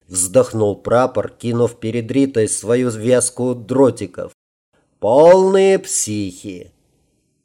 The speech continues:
Кир, улыбаясь до ушей, хлопнул прапора по плечу. "А ты главный псих с этой отмороженной девкой на пару", констатировал прапор и язычно добавил: "Всё!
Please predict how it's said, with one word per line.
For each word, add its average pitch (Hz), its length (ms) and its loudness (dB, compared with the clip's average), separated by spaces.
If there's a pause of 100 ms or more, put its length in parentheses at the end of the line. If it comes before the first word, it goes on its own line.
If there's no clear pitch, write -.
Кир, 135 400 4
улыбаясь 95 680 -2
до 107 200 0
ушей, 120 500 0
хлопнул 135 580 0
прапора 143 480 2
по 147 160 2
плечу. 151 560 -2 (320)
"А 185 240 6
ты 240 220 4
главный 208 520 6
псих 143 480 -2
с - 180 -2
этой 143 260 4
отмороженной 147 720 4
девкой 139 460 4
на 156 220 6
пару", 117 680 0 (420)
констатировал 104 880 -2
прапор 107 600 0
и 90 120 -6
язычно 110 640 -4
добавил: 123 500 2
"Всё! 151 840 4